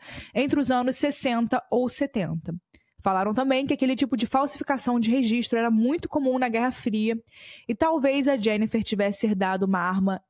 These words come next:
daquela época. Será, então, que a Jennifer poderia ser uma criminosa, gente? Tipo, uma assassina de aluguel? E se fosse, o que teria dado errado ali na missão dela ou no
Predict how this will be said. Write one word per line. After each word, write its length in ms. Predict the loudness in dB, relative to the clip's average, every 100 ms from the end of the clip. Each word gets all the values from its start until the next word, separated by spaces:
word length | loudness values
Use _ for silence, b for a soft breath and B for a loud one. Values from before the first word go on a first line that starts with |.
| -6
daquela 360 | -4 -2 0
época. 480 | -2 -4 -8 -14 -14 -16 _ _ _ _ _ _ _ -6
Será, 280 | -2 -2
então, 480 | -4 -6 -6 -6 -8 -6
que 80 | -4
a 60 |
Jennifer 340 | -2 -2 -2 -2
poderia 280 | -2 0
ser 140 | -2 0
uma 160 | 0
criminosa, 800 | -2 -2 0 2 0 0 0 -2
gente? 300 | -2 -4 -4
Tipo, 340 | -8 -2 -2 -2 B B B B
uma 160 | 0 0
assassina 500 | 0 -2 -2 -2 0
de 80 | 2
aluguel? 540 | 0 0 0 0 -2 B B B -2
E 80 |
se 160 | 2 2
fosse, 560 | 2 2 2 0 -4 -6 -2
o 80 | 0
que 100 | 2
teria 220 | 2 2
dado 240 | 2 2
errado 640 | 0 2 0 0 0 -2 0
ali 380 | -2 0 0 0
na 320 | 0 0 0
missão 560 | 0 0 0 0 0 2
dela 440 | 2 2 2 2
ou 220 | 2 2
no 300 | 0 -2 -4